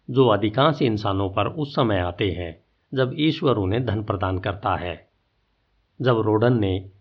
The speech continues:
मैथन की समझदारी भरी सलाह के लिए उसे धन्यवाद दिया, तो मैथन ने कहा, "सम्राट का तोहफा तुम्हारा काफी ज्ञान बढ़ाएगा। अगर तुम सोने की पचास मोहरों को सुरक्षित रखना चाहते हो,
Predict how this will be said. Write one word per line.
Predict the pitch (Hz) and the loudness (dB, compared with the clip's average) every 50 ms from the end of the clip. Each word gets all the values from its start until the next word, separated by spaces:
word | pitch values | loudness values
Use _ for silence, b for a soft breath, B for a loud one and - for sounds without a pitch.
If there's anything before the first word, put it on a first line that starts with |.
| - | -8
मैथन | - 113 110 120 135 143 - 170 165 | -4 0 0 0 0 0 0 -2 -2
की | 147 165 156 | -2 -2 -2
समझदारी | 135 - 123 131 143 143 139 135 131 131 123 | -2 0 0 2 2 2 2 2 2 2 0
भरी | 104 95 95 104 98 | 0 0 0 -2 -2
सलाह | 95 - 101 95 98 101 | -2 -2 0 2 2 2
के | 98 - 123 101 | 2 0 -2 -2
लिए | 92 92 90 87 82 78 - - _ _ _ _ - | -2 -4 -6 -8 -10 -10 -12 -16 _ _ _ _ -6
उसे | 143 135 156 156 123 | -4 0 0 0 0
धन्यवाद | 104 95 101 113 117 113 101 92 87 87 | 0 -2 0 2 2 2 2 2 0 -2
दिया, | 90 98 95 92 87 85 87 87 _ _ _ _ _ _ | -4 -4 -4 -4 -4 -6 -8 -14 _ _ _ _ _ _
तो | - 175 | -2 0
मैथन | 147 131 101 92 87 - 113 104 | 0 0 0 -2 -2 -2 -2 0
ने | 101 110 120 | 0 -2 -2
कहा, | 120 - 101 92 92 87 82 - - _ _ _ _ _ _ _ | 0 0 0 0 0 -2 -4 -6 -12 _ _ _ _ _ _ _
"सम्राट | - - 123 113 113 113 117 120 120 - | -6 -2 -2 0 4 4 4 4 2 2
का | - 127 110 | 0 0 0
तोहफा | - 107 92 85 90 90 87 87 85 80 - _ _ _ _ - | 0 -2 -6 -4 -4 -2 -2 -2 -2 -4 -6 _ _ _ _ -4
तुम्हारा | 143 131 110 101 110 120 131 | -2 0 0 2 2 2 0
काफी | 123 127 131 123 123 123 196 | 2 2 2 2 2 0 -2
ज्ञान | 151 123 107 98 104 123 | 0 0 0 0 0 0
बढ़ाएगा। | 123 107 92 92 95 95 95 92 92 85 82 80 - _ _ _ _ _ _ _ _ _ _ _ _ _ b b _ _ | 0 0 0 0 0 -2 -2 -2 -2 -4 -4 -6 -12 _ _ _ _ _ _ _ _ _ _ _ _ _ b b _ _
अगर | - 131 135 151 143 | -2 0 2 0 0
तुम | 143 165 147 123 | 0 -2 -2 -2
सोने | 123 - 113 110 113 120 120 | -2 -2 -2 0 2 0 0
की | - 131 | 0 -2
पचास | 117 - - 104 - 139 147 147 - 175 | -4 -4 -2 0 2 2 2 2 0 -2
मोहरों | 139 104 95 104 110 113 107 | 0 0 0 0 -2 -2 -2
को | 120 113 | -2 -4
सुरक्षित | 107 - 120 113 113 113 - - - | -2 -2 -2 -2 -2 -4 -6 -6 -4
रखना | - 113 90 - 107 98 | -2 -2 -2 -2 -2 -2
चाहते | 95 104 101 90 - - 113 98 | -2 0 -2 -2 -2 -2 -4 -4
हो, | 87 92 92 92 95 95 | -2 -4 -4 -6 -8 -10